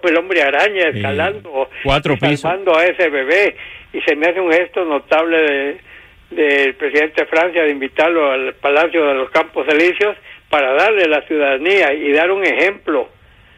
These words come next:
Speaker 1: a, a mucha gente que solo se pasa quejando de los indocumentados, ¿no? Aquí tenemos un abanderado que ha hecho una labor extraordinaria. Y Oscar, ¿qué, qué opinas tú de la votación en Colombia?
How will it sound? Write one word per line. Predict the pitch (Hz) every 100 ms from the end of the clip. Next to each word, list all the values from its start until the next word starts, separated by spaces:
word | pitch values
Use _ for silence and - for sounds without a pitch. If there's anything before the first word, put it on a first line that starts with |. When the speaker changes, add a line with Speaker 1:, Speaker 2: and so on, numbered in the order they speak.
| _ -
Speaker 1:
a, | - 139 151 143 143 135
a |
mucha | 143 190 190 131
gente | 185 185 156
que | 143 127
solo | 156 170 160
se | 160
pasa | 165 165 165
quejando | 147 135 156 165 147
de | 135
los | 127 135
indocumentados, | 139 131 127 127 135 - 165 165 143
¿no? | 156 147
Aquí | 139 - 151
tenemos | - 151 160 156
un | 165
abanderado | 156 147 139 135 131 143 156 147
que | 135
ha | 135
hecho | -
una | 139 135
labor | 127 135
extraordinaria. | 143 139 123 123 135 151 156 135 - - - -
Y | 156
Oscar, | 190 226 196 -
¿qué, | - 175 165 147
qué | 190
opinas | 196 - 196 190 160 -
tú | 196 190 190 190 -
de | 156
la | 143
votación | 143 147 147 135 185 175 170
en | 151
Colombia? | - 143 156 156 147 127